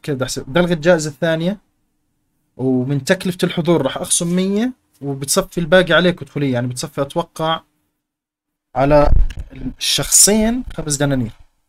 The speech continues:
يعني إذا أنت جبت معك مرافق بتصفي عليك الاثنين خمس دنانير. فهذا أسوأ سيناريو، لأنه هذا المكان أنا بعرفه، بقدر، آه، أنظم كل إشي فيه. البقية لحد هسه ما حدا برد، عجقة العيد، فإن شاء الله،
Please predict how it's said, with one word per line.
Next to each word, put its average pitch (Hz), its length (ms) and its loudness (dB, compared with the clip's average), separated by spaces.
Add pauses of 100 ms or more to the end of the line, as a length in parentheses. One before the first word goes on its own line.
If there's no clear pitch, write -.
(180)
يعني 120 200 -4
إذا 147 220 -2
أنت 170 180 -2
جبت 151 320 -6
معك 151 280 -2
مرافق 165 280 -2
بتصفي - 300 -8
عليك 156 220 -4
الاثنين - 260 -6
خمس - 240 -8
دنانير. - 260 -10 (1300)
فهذا 190 460 6
أسوأ 220 320 4
سيناريو، 123 440 0
لأنه 165 240 0
هذا 185 80 4
المكان 180 340 0
أنا 175 140 2
بعرفه، 175 560 4
بقدر، 151 580 -4 (380)
آه، 143 260 0
أنظم 151 300 -2
كل 165 200 -6
إشي 156 180 -6
فيه. 170 280 -4 (760)
البقية 202 680 4
لحد 196 280 2
هسه 190 200 4
ما 185 80 4
حدا 180 160 2
برد، 175 320 2
عجقة 175 360 0
العيد، 175 420 0
فإن 165 520 -6
شاء 233 220 4
الله، 143 200 0